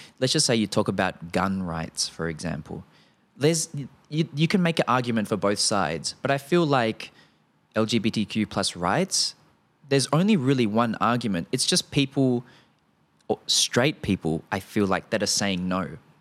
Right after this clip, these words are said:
And it's like, if you're not even a part of the community, why you wanna choose stuff for other people. I don't know. It's weird to take away people's,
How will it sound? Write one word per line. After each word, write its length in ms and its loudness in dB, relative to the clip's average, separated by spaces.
And 120 2
it's 160 -2
like, 300 0
if 120 -2
you're 80 4
not 140 4
even 180 2
a 60 2
part 240 0
of 100 -2
the 80 -2
community, 520 0
why 180 2
you 140 0
wanna 340 2
choose 260 4
stuff 180 0
for 140 0
other 100 -4
people. 260 0
I 60 2
don't 140 0
know. 140 4
It's 100 0
weird 300 4
to 80 4
take 340 0
away 140 4
people's, 320 -2